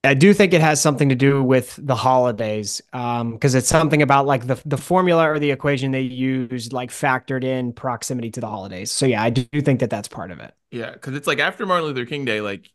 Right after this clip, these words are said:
Speaker 2: you know, depending on where you work, like, President's Day is not, like, a,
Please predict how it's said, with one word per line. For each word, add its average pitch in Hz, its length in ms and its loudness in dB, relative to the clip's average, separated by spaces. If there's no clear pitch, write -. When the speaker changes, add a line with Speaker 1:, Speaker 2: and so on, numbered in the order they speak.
Speaker 2:
you 135 140 -6
know, 98 360 -4
depending 165 340 -2
on 143 120 -2
where 139 100 2
you 120 160 -4
work, 127 260 -2
like, 107 140 -12
President's 143 400 -4
Day 110 160 -4
is 107 80 -8
not, 107 180 -6
like, 98 200 -8
a, - 240 -14